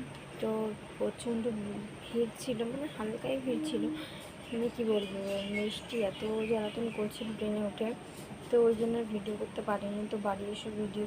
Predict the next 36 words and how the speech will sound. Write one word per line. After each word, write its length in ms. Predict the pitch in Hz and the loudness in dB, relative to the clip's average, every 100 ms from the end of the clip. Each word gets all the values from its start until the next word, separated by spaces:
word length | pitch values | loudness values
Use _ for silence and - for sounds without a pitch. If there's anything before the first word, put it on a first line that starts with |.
| - | -2
করিনি। 320 | 202 208 214 208 | -4 -2 -2 0
তো 60 | 226 202 | 0 0
এখন 220 | 202 214 202 | 0 -2 0
বাজে 280 | 196 190 208 - | -2 -2 -4 -6
পাঁচটা। 480 | 208 208 - - 220 240 1077 1077 - - - - - | -6 -8 -8 -8 -6 -6 -6 -6 -8 -10 -10 -10 -2
তো 80 | 233 226 - | 0 0 2
চলো, 320 | 226 208 202 233 226 | 4 4 4 2 2
আমি 140 | 208 208 | 0 -2
একটু 180 | - 233 | -2 -2
আগে 140 | 214 233 - | 0 -2 -2
স্নান 200 | 214 214 208 | 0 0 0
করে 160 | 214 214 | 0 0
আসলাম। 320 | 220 - 247 254 254 220 | -4 -4 -2 0 0 0
বাড়ি 200 | 196 196 208 | -2 -4 -4
এসে, 240 | 208 - 214 | -6 -4 -2
উম, 520 | 214 214 214 220 220 226 - | -2 -2 -2 -2 -4 -4 -4
সেদ্ধ 240 | 233 196 208 208 | -4 -2 -2 -2
ভাত 140 | 190 - | -2 -4
করেছিলাম, 440 | 208 202 - 208 208 | -4 -4 -4 -4 -2
তো 40 | 214 202 | -2 -4
ওর 100 | 208 - | -4 -4
শাশুড়ি 380 | - - 214 208 | -6 -6 -4 -4
একটু 200 | - - 233 - - - - 220 | -4 -8 -8 -10 -12 -12 -4 2
ডাল 160 | 202 190 | 4 4
দিয়েছিল 360 | - 208 - 226 226 | 2 0 -2 0 2
আর 60 | 208 | 2
বেগুন 240 | 202 202 202 | 0 -2 -2
ভাজা 220 | 202 - 208 | -4 0 -2
আর 80 | 208 | -2
ইয়ে 100 | 196 | -6
দিয়েছিল, 340 | 208 208 - 233 294 - - - - - - - - - - | -6 -8 -4 -4 -4 -6 -12 -10 -12 -10 -10 -8 -8 -8 -2
তো 60 | 247 | 0
ওটা 140 | 233 220 | 2 0
দিয়ে 120 | 226 226 | 0 2
খেয়েছি। 380 | - 214 - 262 - - - - - | 2 2 2 -4 -6 -8 -12 -12 -12
তো 100 | - | -4